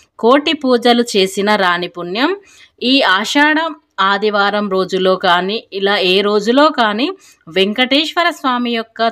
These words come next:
తులసిమాలను సమర్పించిన లేదా ఒకే ఒక్క పువ్వుని సమర్పించిన, ఒక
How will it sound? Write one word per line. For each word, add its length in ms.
తులసిమాలను 800
సమర్పించిన 640
లేదా 280
ఒకే 200
ఒక్క 200
పువ్వుని 380
సమర్పించిన, 640
ఒక 80